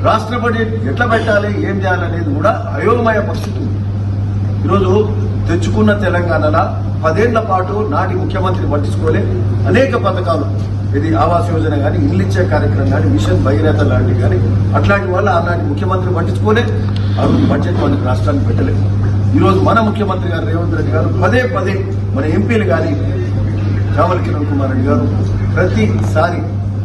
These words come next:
మంత్రులను కలుస్తూ, "మాకు నిధులు పెట్టండి, పెట్టండి." ఆ రోజు అంటే అడగలేదు, మీరు పెట్టలేదు. కేసీఆర్ సరే అహంకారం, అడిగేటోడు కాదు, అడగలేదు, పెట్టలేదు. నాడు ఆ తెలంగాణకు అన్యాయం జరిగింది పదేళ్ళు. ఈ రోజు మనం అడుగుతున్నాం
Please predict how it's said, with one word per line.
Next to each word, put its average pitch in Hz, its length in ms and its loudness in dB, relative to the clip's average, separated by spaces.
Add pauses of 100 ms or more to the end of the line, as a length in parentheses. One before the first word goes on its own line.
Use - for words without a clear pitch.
(340)
మంత్రులను 208 500 0
కలుస్తూ, 180 380 -2
"మాకు 202 380 -2
నిధులు 247 300 0
పెట్టండి, 190 380 0
పెట్టండి." - 380 0
ఆ - 100 0
రోజు 202 220 0
అంటే 202 180 -2 (420)
అడగలేదు, 196 340 0
మీరు - 520 -2
పెట్టలేదు. 170 360 0
కేసీఆర్ 165 880 0
సరే 165 140 0
అహంకారం, 151 720 0 (300)
అడిగేటోడు 156 400 2
కాదు, - 240 2
అడగలేదు, - 440 -2
పెట్టలేదు. 170 420 0 (840)
నాడు 202 560 0 (1080)
ఆ 165 200 0
తెలంగాణకు 156 460 0
అన్యాయం 147 260 2
జరిగింది - 380 0
పదేళ్ళు. - 420 0
ఈ - 20 2
రోజు 214 200 4
మనం 202 260 -2
అడుగుతున్నాం 202 460 0